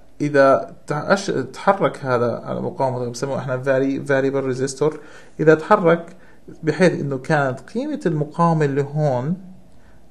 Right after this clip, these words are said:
تساوي لنا قيمة المقاومة اللي هون، فإذا حيعطيني زيرو volt. إذا طلعت أنا باتجاه الموجب، إذا أنا طلعت باتجاه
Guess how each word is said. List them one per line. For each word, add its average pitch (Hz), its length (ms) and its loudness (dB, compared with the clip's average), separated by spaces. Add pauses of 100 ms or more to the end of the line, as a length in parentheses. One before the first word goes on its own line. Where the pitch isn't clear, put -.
(120)
تساوي 160 440 4
لنا 160 140 4
قيمة 185 460 0
المقاومة 151 500 0
اللي 139 200 0
هون، 143 480 -2 (280)
فإذا 135 260 -2
حيعطيني 131 460 -2
زيرو 123 340 0
volt. - 460 0 (1500)
إذا 147 140 0
طلعت 233 480 4
أنا 175 180 4
باتجاه 160 640 2
الموجب، 143 540 0 (560)
إذا 127 120 0
أنا 127 100 -2
طلعت 131 300 2
باتجاه 131 720 2